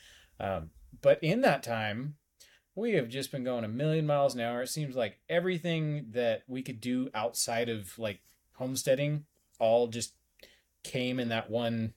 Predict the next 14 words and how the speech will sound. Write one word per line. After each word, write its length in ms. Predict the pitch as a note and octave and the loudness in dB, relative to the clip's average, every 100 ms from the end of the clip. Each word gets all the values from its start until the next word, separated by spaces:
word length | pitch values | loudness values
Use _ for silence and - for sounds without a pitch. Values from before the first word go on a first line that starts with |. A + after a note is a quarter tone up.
| - | -2
like, 220 | G#2 F2+ _ | -2 -2 _
two 140 | - C3 | -2 0
weeks 320 | A#2+ C3 - | 2 0 -6
she 160 | - A#2+ | -6 -6
was 120 | G#2 | -4
with 160 | A#2 B2 | 0 2
us. 280 | C3+ - - - - - _ _ _ - | 4 2 -2 -16 -20 -20 _ _ _ -6
Uh, 200 | G#2+ F#2+ G2+ | -2 0 0
we've 120 | C#3 | -2
been 280 | A2+ G2 G2 | -4 -4 -2
running 300 | C#3 D3 C3+ | 0 2 0
here, 340 | D3 D3+ D3 | 0 2 2
running 280 | C3+ D3 C#3+ | 4 4 4
there. 520 | C#3 C#3 C#3 C#3 C3+ | 4 4 6 4 2